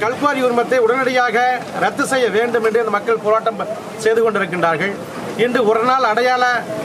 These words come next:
போராட்டம் இங்கே நடைபெற்றுக் கொண்டிருக்கின்றது. இந்த கல்பு-, கல்குவாரி உரிமத்தை தமிழக அரசு உடனடியாக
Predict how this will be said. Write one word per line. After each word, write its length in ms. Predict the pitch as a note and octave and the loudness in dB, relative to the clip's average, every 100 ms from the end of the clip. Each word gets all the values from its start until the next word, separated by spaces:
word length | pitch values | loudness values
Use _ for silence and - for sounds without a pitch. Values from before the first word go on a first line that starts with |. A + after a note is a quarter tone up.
| - - | -8 0
போராட்டம் 420 | A#3 C4 B3+ B3 | 2 2 0 -2
இங்கே 160 | A#3 A#3 G#3+ | 0 2 2
நடைபெற்றுக் 380 | G3+ A3+ A3 G#3 | 0 0 0 0
கொண்டிருக்கின்றது. 520 | G3+ F#3+ E3+ F3 F3+ A3 G#3+ - - - | 0 0 -2 -2 2 0 -2 -8 -8 -6
இந்த 120 | G3 - | -6 -6
கல்பு-, 320 | A3 B3+ B3+ - | -6 -4 -6 -4
கல்குவாரி 360 | A3+ - C4 A3+ A3+ | -4 -2 -4 -4 -6
உரிமத்தை 360 | A#3+ A3+ B3 C4 - - - - G3+ | -6 -4 -4 -4 -10 -12 -10 -4 -2
தமிழக 320 | A#3+ C4 B3 | -2 0 0
அரசு 180 | A#3+ A#3+ | 0 0
உடனடியாக 520 | G#3 A#3+ B3 A#3+ A#3+ | 0 0 0 2 2